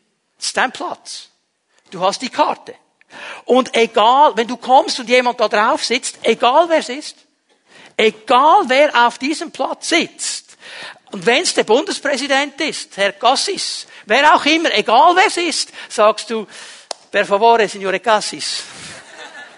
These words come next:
Sie sitzen auf meinem Platz. Würden Sie bitte auf die Seite gehen, das ist mein Platz."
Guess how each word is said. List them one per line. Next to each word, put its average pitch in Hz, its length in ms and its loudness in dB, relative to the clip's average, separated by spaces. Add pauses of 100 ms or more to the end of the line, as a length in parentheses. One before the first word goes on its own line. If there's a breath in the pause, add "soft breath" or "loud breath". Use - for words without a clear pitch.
(640 loud breath)
Sie - 140 -6
sitzen 208 340 -2
auf 180 120 -2
meinem 180 220 0
Platz. - 560 -2 (600 loud breath)
Würden 220 220 -2
Sie 202 160 -10
bitte 208 340 -2
auf 190 80 -6
die 214 100 -12
Seite 220 380 0
gehen, 196 160 0
das 147 100 -14
ist 165 60 -18
mein 170 140 -8
Platz." - 540 -8